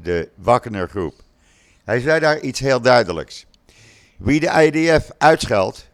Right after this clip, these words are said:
moet onthouden dat zelfs een verontschuldiging achter-, achteraf de grote schade nooit ongedaan maakt." En daar heeft hij honderd procent gelijk aan. En dat malle wijf, ik noem het maar even zo, want ik ben pisnijdig erop,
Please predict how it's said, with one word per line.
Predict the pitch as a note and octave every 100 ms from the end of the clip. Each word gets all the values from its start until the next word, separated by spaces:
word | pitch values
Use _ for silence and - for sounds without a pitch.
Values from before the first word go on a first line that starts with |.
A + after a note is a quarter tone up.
| _
moet | A2 B2+ -
onthouden | C3 G#2+ A#2+ A#2 F2+ D#2+ -
dat | - G2+
zelfs | - - A2+ -
een | A2
verontschuldiging | - A2 A2+ G2+ G2 D3+ D3 B2 C3
achter-, | - A#2 - C3 G2 -
achteraf | B2+ - A2+ F2 E2 - _ _ - - _
de | F#2
grote | F2+ A#2+ C#3 C#3 C3+ B2 -
schade | - A#2+ G#2 F#2+ F2+ G#2+ -
nooit | F2+ G2 G#2 G#2+ -
ongedaan | - G#2 F2 F#2+ G2 F2+
maakt." | E2 C#2+ C2 _ _ _ _
En | -
daar | G#2
heeft | A2 A#2
hij | C3+ B2+ - _
honderd | - F#3 A3 C#3+ -
procent | F#2+ G2 F#2+ D2
gelijk | F#2 D#2+ D2 C#2
aan. | C2+ - _ _ - - - -
En | A#2+
dat | C3+
malle | C#3 F3 E3 C#3+
wijf, | C#3+ A#2+ A2 - - -
ik | - A2+
noem | C#3 E3
het | D#3+
maar | D3+
even | C3+ B2+ A2
zo, | A2+ A2+ A2+
want | G#2+ G2+
ik | G#2+
ben | A2 G#2+ - _ _
pisnijdig | E3 A#2 - A#2+ G2 E2+ D#2
erop, | E2+ D#2 D2+